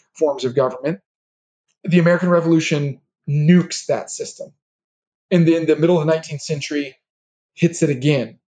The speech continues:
And then it just keeps getting hammered until now we live in a society where most Americans live in states that I would argue have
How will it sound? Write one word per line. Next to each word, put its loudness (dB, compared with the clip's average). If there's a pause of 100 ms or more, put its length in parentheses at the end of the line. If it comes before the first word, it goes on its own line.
(320)
And 4
then 4
it 0
just -6
keeps 0
getting 0 (260)
hammered 2
until 0
now 2
we -2
live 2
in -6
a -4
society -2
where 0
most -2
Americans -6 (300)
live 0
in 0
states -4
that 0
I 2
would 0
argue 0
have -6